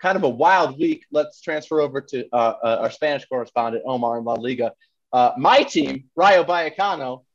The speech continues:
let's go. They beat Barcelona to force Koeman to get sacked, which in turn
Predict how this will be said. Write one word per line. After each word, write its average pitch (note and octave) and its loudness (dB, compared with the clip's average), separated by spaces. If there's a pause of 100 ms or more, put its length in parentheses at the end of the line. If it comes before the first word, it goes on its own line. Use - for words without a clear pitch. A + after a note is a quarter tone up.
(240)
let's B3+ 0
go. D3 0
They D3 -4
beat F#3+ -8
Barcelona C#3 -4
to - -20
force G#3+ 0
Koeman D3+ -4
to C3 -10
get A#2+ -8
sacked, B2 -4 (540)
which D#3 -4 (140)
in D3+ -2
turn F#3+ 0